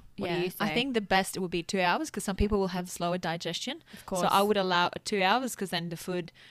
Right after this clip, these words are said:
Speaker 2: will be in the smaller bowel by then.
Speaker 1: Mm.
Speaker 2: Um, so, and after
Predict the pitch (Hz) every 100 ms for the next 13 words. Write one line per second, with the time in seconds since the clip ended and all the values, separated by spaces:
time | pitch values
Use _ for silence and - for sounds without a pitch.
0 | _ - 175 175 170 165 165 165 170 170
1 | 165 190 196 202 311 370 - 170 170 -
2 | 190 185 180 175 - _ _ _ _ -
3 | - 220 202 196 196 196 - - 214 202
4 | 180 - - 190 190 - - - 190 180